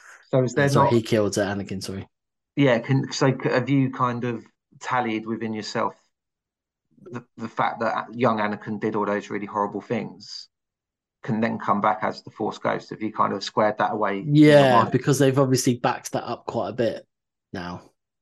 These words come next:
Speaker 2: with the Obi-Wan series, a bit, a lot more, right? Because of that line where, you know, we knew that anyway, but, but yeah, he, whereas obviously in Sith,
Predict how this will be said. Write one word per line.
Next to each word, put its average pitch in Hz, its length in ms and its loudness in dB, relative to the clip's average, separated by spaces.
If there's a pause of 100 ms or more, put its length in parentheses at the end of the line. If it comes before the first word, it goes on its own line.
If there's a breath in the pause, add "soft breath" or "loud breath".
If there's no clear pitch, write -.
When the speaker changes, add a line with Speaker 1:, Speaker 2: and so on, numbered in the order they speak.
(260)
Speaker 2:
with 110 180 2
the 107 120 2
Obi-Wan 98 360 -2
series, 87 380 -8
a 98 80 -6
bit, 90 200 -10 (120)
a - 60 -12
lot 110 240 -4
more, 180 260 -8
right? 196 240 -6 (800 soft breath)
Because 101 360 -6
of - 300 -12
that 92 180 -6
line 95 340 -6
where, 92 120 -6
you 107 180 -6
know, 92 140 -6
we 101 140 -6
knew 110 200 2
that 90 140 -6
anyway, 98 480 -8
but, - 180 -8 (640)
but 101 120 0
yeah, 101 200 0
he, 107 360 -4 (160)
whereas 117 240 4
obviously 120 320 2
in 113 100 2
Sith, - 560 -2